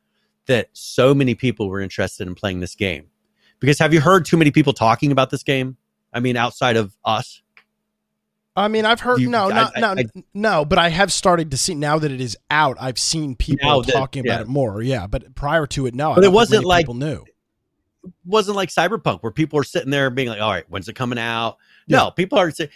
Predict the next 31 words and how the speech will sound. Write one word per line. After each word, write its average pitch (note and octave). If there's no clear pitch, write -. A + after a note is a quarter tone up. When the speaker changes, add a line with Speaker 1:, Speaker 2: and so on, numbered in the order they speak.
Speaker 1:
"Oh, F3
it C#3
released," D#3
and C#3+
people D3
are -
like, B2+
"Oh, A3+
yeah, A3
it C#3
released." D#3+
And B2+
then D#3+
all C#3
of C3+
a C3+
sudden, C3
I A#2
think C3+
the, A2
that's C3
why C#3
it A#2
wasn't A#2+
day A#2+
one A#2
that B2+
it G2
was F#2+
a F2+
peak. -